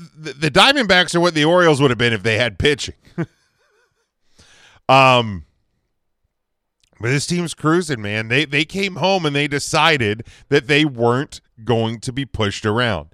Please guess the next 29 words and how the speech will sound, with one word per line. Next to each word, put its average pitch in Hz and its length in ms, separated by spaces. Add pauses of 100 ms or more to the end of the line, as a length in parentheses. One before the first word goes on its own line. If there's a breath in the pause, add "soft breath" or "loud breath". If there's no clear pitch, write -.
(280 soft breath)
that 127 100
they 143 140
weren't 156 240
gonna 170 120
be 151 140
told 151 500
that 123 140
they 135 140
can't 151 500
win 131 240
this 117 160
series. 113 340 (280 loud breath)
They 156 100
weren't 202 220
gonna 208 100
be 175 140
told 147 680 (1500)
that 147 180
it 180 100
was 175 220
over. 151 500 (2750)
They 180 240
have 190 180
flipped 196 320
the 147 120
script 185 440
in 101 160
this 92 180
series. 80 600